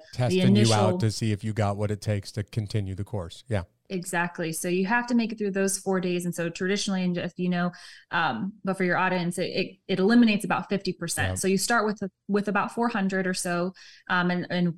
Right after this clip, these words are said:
Speaker 1: within those first four days, they're down to half of that.
Speaker 2: Uh-huh.
Speaker 1: So I started, um, as one of eight women. And by the end of those four days, I was the only
Speaker 2: Only
Speaker 1: one
Speaker 2: lady
Speaker 1: left.
Speaker 2: standing, left standing. Yeah.
Speaker 1: The only
Speaker 2: Um,
Speaker 1: one left standing.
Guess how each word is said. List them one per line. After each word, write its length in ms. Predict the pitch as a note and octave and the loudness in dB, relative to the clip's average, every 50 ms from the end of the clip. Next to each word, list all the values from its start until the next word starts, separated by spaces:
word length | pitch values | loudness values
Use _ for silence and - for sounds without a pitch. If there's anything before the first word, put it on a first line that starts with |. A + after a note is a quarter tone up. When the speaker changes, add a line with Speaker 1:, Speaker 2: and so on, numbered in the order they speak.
| - - | -2 -2
Speaker 1:
within 260 | F3+ F#3 F3+ F#3 F3+ | 0 2 2 2 2
those 200 | E3+ E3+ - - | 2 2 0 -2
first 520 | - G3 F#3 F3+ F3+ - - - - _ | 0 0 0 0 0 -2 -6 -10 -10 _
four 160 | - F#3 F3+ | -2 0 0
days, 300 | E3+ E3 D#3+ D#3 D#3 D#3+ | 2 2 0 -2 -2 -2
they're 180 | - E3 E3 D#3+ | -4 -4 -4 -2
down 360 | D#3+ E3+ E3 D#3+ D#3+ D#3+ D#3+ - | -2 -2 -2 -2 -2 -2 -4 -6
to 100 | - D#3 | -6 -6
half 260 | - D3+ C3+ - - | -4 -4 -4 -4 -6
of 140 | B2 F#2+ - | -10 -10 -8
that. 220 | A#2 G2 D#2+ - - - | -6 -6 -6 -8 -8 -6
Speaker 2:
Uh-huh. 260 | A2 G#2 G2 G#2 G#2+ - | -4 -4 -4 -4 -6 -6
Speaker 1:
So 140 | - - | -6 -2
I 180 | - A#2 G#3 A3+ | -2 0 0 0
started, 640 | A#3 - - A3+ G#3 G3 G3+ G3 G3 F#3+ G3 G3+ G3 - | -2 -4 -2 0 0 0 2 2 2 2 0 0 -2 -2
um, 460 | F3+ F3+ F3 F3 E3 D#3 D#3 E3 G3 - | -2 -2 0 -2 -2 -4 -4 -8 -6 -2
as 200 | - F#3+ F3+ E3 | 0 0 0 0
one 240 | F3 F3 F3+ F#3 G3 | 0 0 0 2 2
of 160 | G3+ F#3+ F3+ - - | 0 0 -2 -4 -2
eight 200 | - G3+ G3+ - | -2 0 0 0
women. 420 | G#3 G3 F#3 F#3 F#3 A3 B3 A#3+ - _ _ - - _ _ - | 0 0 2 2 2 2 0 0 -4 _ _ -20 -20 _ _ -6
And 280 | F#3+ F#3+ F#3 F#3 F#3 | -4 -2 -2 0 2
by 160 | F3+ F3 F#3 | 2 2 2
the 80 | F#3+ G3+ | 2 2
end 100 | G#3 G#3 | 0 0
of 60 | G#3 | 0
those 200 | G#3 G#3 G#3 - | -2 -2 -4 -4
four 160 | - A#3 A#3 | -4 -2 -2
days, 220 | A3 G#3+ G#3 A3 G#3 | 0 0 -2 -2 0
I 120 | F#3 F3+ | -2 -2
was 220 | F3+ F3+ F3 E3+ - | -2 -2 -4 -4 -2
the 300 | F3+ F3 E3+ F3 F3 - _ | 0 0 0 0 -2 -4 _
only 260 | - F#3 G#3+ A3 - | 0 4 6 6 6
Speaker 2:
Only 180 | - A#2 A#2 A#2+ | 6 6 6 4
Speaker 1:
one 80 | A#2 A2+ | 4 4
Speaker 2:
lady 240 | A2+ A2+ A2+ A2 A#2+ | 4 2 2 0 0
Speaker 1:
left. 80 | A2+ - | -2 -2
Speaker 2:
standing, 380 | - B2+ A2+ G#2 F2+ F2 G2 | -2 -2 -2 -2 -2 -4 -2
left 240 | A2+ A2+ A#2 G#2+ - | 0 2 2 2 0
standing. 320 | - A#2 A2 G2+ F2+ F2 F#2 | -2 -2 -2 -2 -4 -6 -6
Yeah. 200 | G#2 G#2+ G#2+ F#2+ E2 - _ _ _ _ _ _ _ _ _ - | -2 -2 -2 -2 -2 -6 _ _ _ _ _ _ _ _ _ -2
Speaker 1:
The 140 | A3 A3 | -2 0
only 340 | G#3 A#3+ B3+ C4+ C#4+ D4 D4 | 0 2 4 4 6 6 6
Speaker 2:
Um, 60 | D4 C#4+ | 6 4
Speaker 1:
one 160 | C4 B3+ A#3 | 4 4 4
left 160 | G#3 G3 G3+ - | 2 0 -2 -4
standing. 500 | - F#3 F3 E3+ E3+ - - C#3+ F#3 | -6 -6 -4 -4 -4 -4 -6 -6 -6